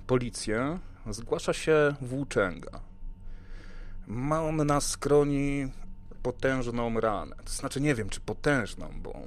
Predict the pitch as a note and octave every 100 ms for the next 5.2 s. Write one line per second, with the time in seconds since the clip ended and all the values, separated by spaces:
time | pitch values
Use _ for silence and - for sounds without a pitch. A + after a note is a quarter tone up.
0 | - G2+ G2 G#2 G2 - G#2+ G#2 G2+ A2
1 | A2 A#2+ A2 B2 C3 B2+ B2 B2 B2 A#2
2 | - C3 B2 B2 A#2 C#3 - C#3 B2+ A#2+
3 | G#2+ G#2+ A2 G#2+ A#2+ - G2 - G#2 -
4 | G#2 G2+ G2+ G2+ G#2 G2+ F#2+ - A#2 A2+
5 | A#2